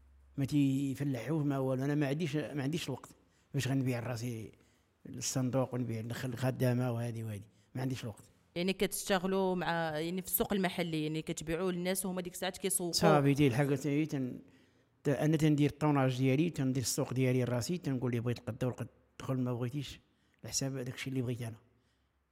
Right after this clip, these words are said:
Speaker 1: حساب السوق. السوق إلا كان طالع، راه تتشوفي، تتميزي الشجرة شحال عندك من شجرة، كضرب لها شحال كتلوح الشجرة، هادي وهادي، هادي. أنت كتعرف الطوناج شحال غتكون عندك.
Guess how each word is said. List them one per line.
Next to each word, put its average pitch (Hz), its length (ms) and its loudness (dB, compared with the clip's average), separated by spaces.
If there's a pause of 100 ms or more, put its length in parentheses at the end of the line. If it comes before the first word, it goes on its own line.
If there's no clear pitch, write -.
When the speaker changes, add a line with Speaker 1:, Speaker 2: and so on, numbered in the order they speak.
(460)
Speaker 1:
حساب - 220 -6
السوق. - 360 -8 (320)
السوق - 260 -8
إلا 117 80 0
كان 123 240 -2
طالع، 113 400 0 (480)
راه 113 100 -4
تتشوفي، 123 500 -4 (160)
تتميزي 131 540 -4 (180)
الشجرة 131 320 -8
شحال 110 140 -6
عندك 120 180 -8
من 120 100 -4
شجرة، 123 420 -6 (400)
كضرب 117 340 -6
لها 127 100 -2
شحال 120 240 -8
كتلوح 120 320 -8
الشجرة، 120 340 -8
هادي 123 360 -6
وهادي، 123 320 -6
هادي. 147 180 -8 (640)
أنت 143 160 -6
كتعرف 151 340 -4
الطوناج 147 260 -4
شحال 143 180 -6
غتكون 127 480 -4
عندك. - 280 -8